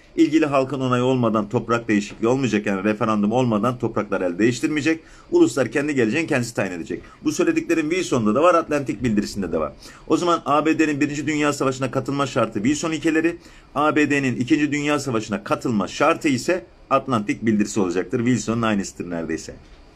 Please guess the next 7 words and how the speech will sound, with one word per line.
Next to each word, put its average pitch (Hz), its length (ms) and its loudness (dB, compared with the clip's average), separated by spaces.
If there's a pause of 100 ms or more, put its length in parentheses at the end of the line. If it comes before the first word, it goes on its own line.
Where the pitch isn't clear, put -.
(680)
Monroe'yu 147 340 2
anlattık 127 320 -2
hocam. 78 220 -4 (840)
Evet. 156 300 0 (1500)
Çok 139 300 -6
güzel, 117 380 0
aferin. 110 600 -2